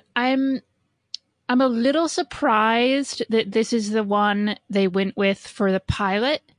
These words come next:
I mean, for the, for the premiere, because it wasn't, like, it wasn't filmed as a pilot, and it doesn't, it doesn't do a lot of, like, the normal character introductions that you would get in a, in a first episode.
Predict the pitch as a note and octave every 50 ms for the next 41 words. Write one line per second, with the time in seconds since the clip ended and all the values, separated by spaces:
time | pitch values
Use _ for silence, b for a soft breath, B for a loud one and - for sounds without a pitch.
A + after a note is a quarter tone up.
0 | _ _ _ _ _ _ _ _ _ _ _ A3+ G#3 G#3+ G3+ - A3 G#3 F#3 G3
1 | G3 F#3 - - - G#3 G3 F#3+ G3 - - A3 G3 F#3+ F#3 F#3 G3 G#3+ A#3+ C4
2 | b b b b b b b b b b b b _ - G#3+ - G#3 A3 A3 B3
3 | C4+ D#4 - C#4+ A#3+ - - _ _ _ _ _ _ _ A3 G#3 G3 A#3 B3 B3+
4 | B3+ C4+ - - - - D4+ D4 C#4 C4 B3 A#3 G#3 A3 - - A#3 A3 G#3 G3+
5 | G3 F#3 - - - G3+ G3+ G3+ G3+ G3+ - A#3+ A#3+ B3 A#3 B3+ B3 A#3 A#3 A3
6 | - _ - _ _ _ _ _ _ _ _ _ _ _ _ _ _ _ _ B
7 | B B B B - C4+ A3 D#4 D#4 D4+ E4+ C#4+ D#4 D#4 D#4 C#4+ B3+ A#3+ A#3+ A#3
8 | A#3 A3+ A3+ A3+ A3+ G#3+ G#3 - A3+ G#3+ G#3 G3 - G#3+ G3+ G3 G3 G3+ G3+ G3
9 | G3+ G3 G3+ G3+ G3 G3 F#3+ F#3+ F#3+ F#3+ b b b b b b b _ _ _
10 | _ _ _ _ _ _ _ _ _ _ _ _ _ _ _ _ _ _ _ A#3
11 | - _ - - C4+ C4 B3 A#3+ A#3 - - A#3+ A3 G3+ G3+ G3+ F#3+ F3 F#3+ F3+
12 | - - - - - - B3 - - - b b b b b b b b b b
13 | b b _ _ _ _ _ _ _ - G#3+ G#3 - G#3+ G#3 G3+ F3+ - G#3 G3
14 | - - F#3+ F#3+ F#3 F3+ F3 F3 F3 F3 - F#3+ F#3 F3+ F3+ - - G3+ F#3 -
15 | - G3 F3 - F#3+ - - - - - A3 -